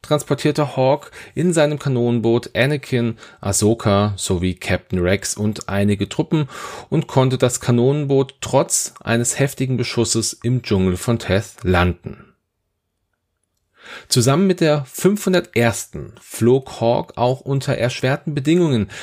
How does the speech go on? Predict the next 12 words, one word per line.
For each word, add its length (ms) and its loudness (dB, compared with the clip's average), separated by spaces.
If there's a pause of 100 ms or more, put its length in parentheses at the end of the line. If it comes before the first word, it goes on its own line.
(180)
bei 160 4
der 160 2
Schlacht 460 -2
von 240 -4
Umbara 800 0 (280)
und 200 0
musste 500 2
ohne 260 2
jedes 460 -2
Licht 300 -4
zu 100 0
nutzen 540 0